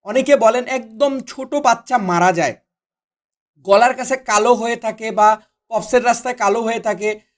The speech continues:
বা বাচ্চার চোখ ফোটার আগে মারা যায়, আবার বড় হয়ে মারা যায়, এটা কিন্তু ক্যাঙ্কারের সমস্যার কারণে হয়ে থাকে। আর ঠিক তখন আপনারা যে জিনিসটা করবেন, সেটা হচ্ছে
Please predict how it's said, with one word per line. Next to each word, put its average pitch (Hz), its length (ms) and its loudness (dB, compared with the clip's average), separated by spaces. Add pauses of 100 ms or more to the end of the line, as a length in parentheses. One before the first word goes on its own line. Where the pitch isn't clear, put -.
(140)
বা 202 180 2
বাচ্চার 208 440 2
চোখ - 340 -10
ফোটার 247 260 2
আগে 220 200 2
মারা 220 280 2
যায়, 214 160 0
আবার 214 180 0
বড় 214 280 0
হয়ে 247 220 2
মারা 196 260 -2
যায়, 269 180 -6 (220)
এটা 226 200 -10
কিন্তু 269 220 -10
ক্যাঙ্কারের 220 460 -4
সমস্যার 220 440 -8
কারণে 226 280 -2
হয়ে 185 220 0
থাকে। 135 300 -10 (420)
আর 202 140 -4 (160)
ঠিক - 320 -10
তখন 240 380 0
আপনারা 240 340 2
যে 214 160 -6
জিনিসটা 208 360 -6
করবেন, 175 440 -4 (360)
সেটা 220 260 0
হচ্ছে - 640 -2